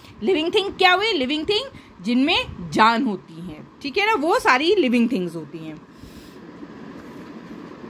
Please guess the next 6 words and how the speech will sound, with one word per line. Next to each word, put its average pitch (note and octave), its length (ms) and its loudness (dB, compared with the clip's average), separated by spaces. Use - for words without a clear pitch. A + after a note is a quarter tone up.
Look A#4 320 6
at C#4+ 260 4
the C#4+ 80 2
picture D4+ 540 0
of C#4 440 6
some E4+ 360 0